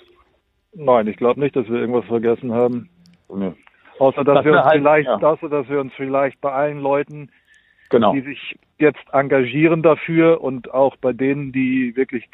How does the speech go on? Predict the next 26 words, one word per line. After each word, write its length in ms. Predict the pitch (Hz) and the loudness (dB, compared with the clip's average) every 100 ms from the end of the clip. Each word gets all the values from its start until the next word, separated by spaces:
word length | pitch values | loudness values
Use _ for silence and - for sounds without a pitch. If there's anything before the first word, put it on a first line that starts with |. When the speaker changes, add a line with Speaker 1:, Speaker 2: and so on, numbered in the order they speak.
| _ | _
Speaker 1:
teilweise 680 | 135 139 135 135 123 127 135 110 | 2 4 4 2 2 -2 -6 -4
sehr 180 | 135 | -2
großzügig 760 | 143 135 147 - _ 151 143 - | -2 -2 -4 -4 _ -6 -6 -8
gespendet 560 | 139 - 147 143 147 117 | -8 -2 0 2 0 2
haben, 460 | 135 139 139 143 - | 4 4 2 -8 -4
ganz, 260 | 135 135 - | -2 -2 -4
ganz 220 | 135 123 - | -6 -6 -4
herzlich 480 | 123 120 - 117 | -6 -6 -10 -12
bedanken. 340 | - 113 107 110 | -10 -6 -2 0
Speaker 2:
Ja, 100 | 117 - _ _ | 0 -2 _ _
genau. 200 | - 120 | -2 0
Speaker 1:
Im 60 | 123 | 2
Namen 180 | 131 135 | 2 4
Speaker 2:
Das 120 | 160 | 4
Speaker 1:
derer, 220 | 139 139 | 4 4
Speaker 2:
wäre 180 | 135 143 | 4 4
jetzt, 180 | 127 - | 2 0
ja, 180 | 127 - _ | -2 -2 _
ja. 220 | - 123 - _ _ - | 0 0 0 _ _ -10
Speaker 1:
im 180 | 147 | -4
Namen 280 | 139 143 139 | 2 2 2
derer, 280 | 139 143 135 | 0 2 2
die 140 | 123 127 | -2 -4
die 180 | 131 | -4
Unterstützung 720 | 143 117 131 113 131 113 123 | -6 -6 -6 -4 -6 -6 -10
erfahren. 560 | 117 113 - 104 110 110 | -8 -6 -4 -4 -4 -8